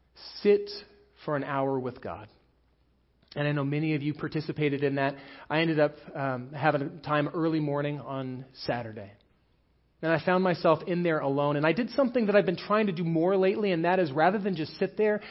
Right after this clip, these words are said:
and give my laundry list of needs to God, I tried to sit in silence and stillness and listen.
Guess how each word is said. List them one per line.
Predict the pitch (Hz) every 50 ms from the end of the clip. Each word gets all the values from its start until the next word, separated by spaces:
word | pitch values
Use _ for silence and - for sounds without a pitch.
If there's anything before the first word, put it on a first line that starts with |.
| - - 180
and | 175 151
give | - -
my | 165 156
laundry | 147 151 156 156 170 190 202 175 202 196
list | 180 185 175 - -
of | 160 135
needs | 139 147 147 170 160 - -
to | - 143
God, | 123 131 127 135 156 180 180 - - - - - - -
I | 165 175
tried | 170 - 220 240 226
to | 190
sit | - - - - 202 208 202 202
in | 165 139 131
silence | - - - 143 139 139 139 131 107 101 110 - - -
and | 165 139 127
stillness | - - - 147 131 120 107 101 - - - - - - _ _ _ _ _ _ _ _ _ _ _ _ _ _ _ _ _ -
and | 151 143 147
listen. | 165 156 - - 95 98